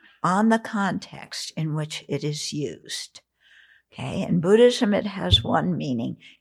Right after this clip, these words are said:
In psychology, it has another meaning, okay, that are quite different. Okay. In Buddhism, the term refers to the unhealthy tendency to project good qualities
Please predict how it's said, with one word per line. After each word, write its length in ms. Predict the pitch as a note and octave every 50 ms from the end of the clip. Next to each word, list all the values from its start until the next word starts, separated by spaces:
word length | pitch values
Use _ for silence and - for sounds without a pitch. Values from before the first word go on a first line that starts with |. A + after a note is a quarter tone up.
| _ -
In 140 | F3 F3+ E3
psychology, 880 | - - F3 E3+ E3+ - - - E3 G3+ A#3+ B3+ A#3 - - - -
it 80 | - F#3
has 260 | F#3 F3 - D#3 D#3
another 380 | C#3+ C3+ C3+ C#3 C#3 C#3+ C3+ A#2+
meaning, 520 | C3+ B2 A#2 G2+ G2 - - - - - - _ _ _ _ _ _ _ _ _ _ _ _ _ -
okay, 400 | C#3 - - E3+ D#3 C3+ D3+ D3+ -
that 140 | D3+ D3+
are 80 | D#3 D#3
quite 420 | D#3 D#3 - - G3+ B3 - -
different. 440 | - - - - - - - - - _ _ _ _ _ _ _ _ _ _ _
Okay. 260 | - - - - - - _ _ - - - - - - - - _ -
In 160 | F3+ F3+ F3
Buddhism, 720 | E3+ G#3 A#3 D4 E4+ G4 C#4+ G3 - - - - - - D3+
the 120 | - D#3+
term 440 | - - - - - - G#3 G#3 A3
refers 680 | B3 B3+ A#3 B3+ - - - - C#3+ C3 C#3 - - -
to 180 | - - F3+
the 260 | - - - - - _ -
unhealthy 800 | - F3+ A#3 C4 D4 D4+ C4 G#3+ C3+ - - - - - - F3+
tendency 920 | F#3+ - - - D3 D#3+ C#3+ B2 B2+ C3 C#3+ D3 - - - - C#3 D3 - - - - - - - - _ _
to 120 | - D#3
project 680 | - - - D3 D3 - - - - A3 B3+ - - _
good 280 | - B3 B3 A#3+ -
qualities 1000 | - - - - - D#2+ D#3+ E3+ F#3 - - - - - C3+ - D3 - - -